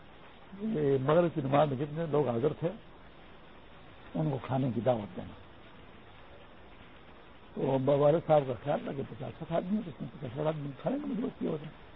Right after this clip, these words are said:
خیر، کافی دیر کے بعد بیٹا آتے ہی نہیں، آتے ہی نہیں، آخر آیا تو کچھ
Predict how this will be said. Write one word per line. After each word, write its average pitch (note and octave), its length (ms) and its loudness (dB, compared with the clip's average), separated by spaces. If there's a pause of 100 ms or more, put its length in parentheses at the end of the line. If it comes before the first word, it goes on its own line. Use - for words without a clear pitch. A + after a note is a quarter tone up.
(1300)
خیر، G3 180 -4
کافی G#3+ 300 2
دیر G#3+ 160 6
کے F#3+ 120 -2
بعد F3+ 260 2
بیٹا C#3 260 2
آتے G#3+ 160 0
ہی A3 60 0
نہیں، C#4+ 160 2
آتے - 160 -2
ہی F3+ 60 -2
نہیں، E3+ 120 -2
آخر D#3 200 0 (100)
آیا D#3 260 4
تو A#2+ 220 -4
کچھ G3 100 -6